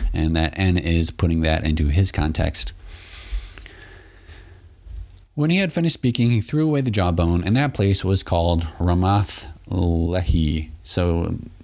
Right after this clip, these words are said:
um, that means jawbone, I think. And so N is hitting two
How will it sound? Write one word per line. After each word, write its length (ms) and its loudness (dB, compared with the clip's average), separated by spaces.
um, 260 -6
that 160 -6
means 320 4
jawbone, 640 2
I 120 0
think. 340 0
And 260 2
so 340 2
N 180 2
is 200 2
hitting 340 2
two 340 2